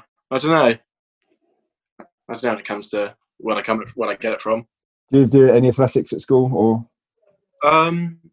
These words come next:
Speaker 1: yeah, I did, like, hurdles and stuff, and got into the relay team once. We lost,
Speaker 2: <laughs>
Speaker 1: but it's fine.
Speaker 2: <laughs>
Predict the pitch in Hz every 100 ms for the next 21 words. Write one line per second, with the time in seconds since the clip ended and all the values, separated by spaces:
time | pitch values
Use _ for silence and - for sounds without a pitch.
0 | _ _ _ _ _ _ _ - - 156
1 | 175 214 190 - 131 135 110 98 95 -
2 | - - - - 107 107 _ _ _ _
3 | _ _ - 135 120 127 135 127 - 135
4 | 123 123 139 - - _ _ _ _ _
5 | - 120 123 135 - 120 120 120 131 -
6 | 143 143 - - - _ - 104 - 143